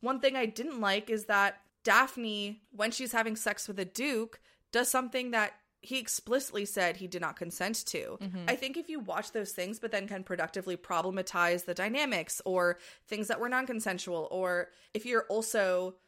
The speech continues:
Speaker 1: regularly creating this environment for your children where they're having access to bodies of all kinds, disabled bodies, and bodies of different races and ages, and all of
Speaker 2: Mm-hmm.
Speaker 1: this stuff, then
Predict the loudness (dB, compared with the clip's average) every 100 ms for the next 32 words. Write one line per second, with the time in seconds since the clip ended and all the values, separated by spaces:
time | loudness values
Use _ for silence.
0 | _ -4 -2 0 -4 -4 -6 -8 -10 -8
1 | -4 -4 -4 -8 -8 -6 -6 -6 -8 -12
2 | -12 -12 -12 -10 -10 -10 -10 -10 -10 -16
3 | _ _ -4 -4 -4 -4 -6 -8 -6 -6
4 | -6 -10 -8 -6 -6 -6 -10 -14 _ _
5 | _ 0 0 0 -4 0 -2 -2 -4 -4
6 | -4 -8 -10 -6 -4 -4 -6 -8 -8 -8
7 | -10 -12 -12 -12 -8 -4 -2 -4 -8 -16
8 | _ _ 0 2 2 -2 -6 -8 -8 -10
9 | -12 -8 -8 -8 -10 -12 -14 -10 -8 -8
10 | -10 -8 -2 0 -2 -4 -6 -6 -2 -2
11 | -4 -14 -20 _ _ -2 -2 -4